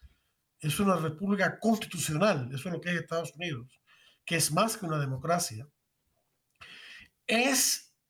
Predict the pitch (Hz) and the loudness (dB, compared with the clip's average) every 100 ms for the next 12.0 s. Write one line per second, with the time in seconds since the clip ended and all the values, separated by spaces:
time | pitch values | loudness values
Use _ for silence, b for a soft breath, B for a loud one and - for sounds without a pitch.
0 | _ _ 185 202 202 202 190 180 151 262 | _ _ -2 2 2 2 -2 0 2 4
1 | 277 175 117 101 151 147 151 185 226 208 | 4 2 -2 -4 -4 -2 0 2 2 2
2 | 156 - 190 208 196 170 151 151 185 185 | 2 2 2 2 0 0 -2 2 0 0
3 | 139 135 139 143 _ _ _ _ B B | -2 -4 -6 -10 _ _ _ _ B B
4 | B B 180 190 180 175 170 233 254 262 | B B -2 0 2 2 2 2 2 -2
5 | - 214 180 175 160 147 123 208 214 220 | -2 -2 0 0 2 0 2 2 2 -2
6 | - - B B B 151 165 156 - 147 | -6 -12 B B B 0 2 2 0 0
7 | 139 240 165 113 147 - - _ _ _ | 2 2 0 -4 -8 -12 -14 _ _ _
8 | _ _ _ B B 123 147 196 247 247 | _ _ _ B B -6 0 2 2 2
9 | 262 220 160 147 180 156 113 - - - | 0 0 0 4 4 4 4 0 -2 -8
10 | _ _ _ _ b b b 123 120 139 | _ _ _ _ b b b -4 0 4
11 | 208 240 247 196 180 202 202 139 113 | 4 4 2 0 0 2 2 0 -6